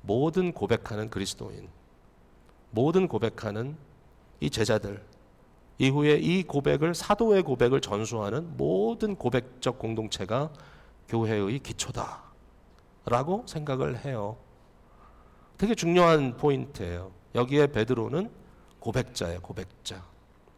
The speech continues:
그래서 그의 고백은 값진 거예요. 여러분, 교회에 주신 놀라운 영광은 우리가 하나님의 진리를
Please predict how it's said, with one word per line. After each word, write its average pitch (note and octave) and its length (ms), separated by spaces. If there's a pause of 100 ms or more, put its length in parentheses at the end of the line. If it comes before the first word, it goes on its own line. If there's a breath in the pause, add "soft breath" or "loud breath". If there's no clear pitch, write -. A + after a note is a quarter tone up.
(260)
그래서 C#3 280
그의 D#3 240
고백은 C#3 540
값진 - 480
거예요. F#2 340 (1500 soft breath)
여러분, D#3+ 340
교회에 G3 580
주신 C#3 800 (120)
놀라운 F3+ 640
영광은 A#2 880
우리가 C3 540 (140)
하나님의 E3+ 640
진리를 B2 640